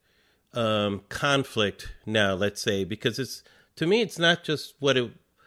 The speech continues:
what that represented before, where there was a clear fight, it seemed, between feminism and the patriarchy about this issue, especially with the E R A and that type of thing, right? But it seems to me it's,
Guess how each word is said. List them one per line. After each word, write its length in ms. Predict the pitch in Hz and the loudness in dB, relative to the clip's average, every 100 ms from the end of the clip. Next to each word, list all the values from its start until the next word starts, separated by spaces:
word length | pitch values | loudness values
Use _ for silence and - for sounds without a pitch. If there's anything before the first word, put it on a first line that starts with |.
| _ _ _ | _ _ _
what 280 | 127 131 - | 0 0 6
that 340 | 147 135 123 - | 6 6 4 -2
represented 580 | 135 113 117 117 107 - | -2 0 0 2 2 0
before, 500 | 98 - 113 95 90 | -8 -2 0 2 0
where 360 | 95 95 92 - | -2 -2 -4 -4
there 100 | 120 | -2
was 160 | 117 | -2
a 60 | - | -4
clear 380 | - - 185 160 | -4 0 2 0
fight, 360 | - 139 131 104 | 0 2 2 0
it 120 | 104 | -4
seemed, 240 | - 107 | -2 -2
between 260 | 101 - 104 | -4 -4 -6
feminism 680 | - 117 117 110 101 104 | 0 0 2 0 0 -2
and 140 | 101 92 | -2 -2
the 40 | |
patriarchy 840 | 95 107 95 101 87 90 - 90 90 | -2 -4 -2 -2 -2 -2 -4 -8 -8
about 360 | 101 98 90 | -2 -2 -2
this 200 | 101 90 - | -4 -6 -8
issue, 420 | 98 - 82 82 - _ | -12 -10 -12 -12 -16 _
especially 400 | - 160 160 147 | -4 -2 0 0
with 160 | 113 107 | -2 -4
the 220 | 104 120 | -4 -2
E 40 | |
R 180 | 110 104 | 0 2
A 280 | 101 98 98 - - _ | 2 2 -2 -6 -20 _
and 160 | 104 107 | -2 -2
that 160 | 98 | -2
type 220 | - 95 92 | -2 -2 -4
of 80 | - | -4
thing, 240 | 87 82 | -4 -2
right? 260 | 95 101 - - - - - | -2 -2 -4 -16 -20 -20 -4
But 240 | - 135 - | 2 2 2
it 160 | 147 | -4
seems 320 | - 262 311 - | -2 -2 -2 -2
to 80 | 175 | 0
me 220 | 165 151 | 2 2
it's, 280 | 117 - | 0 -4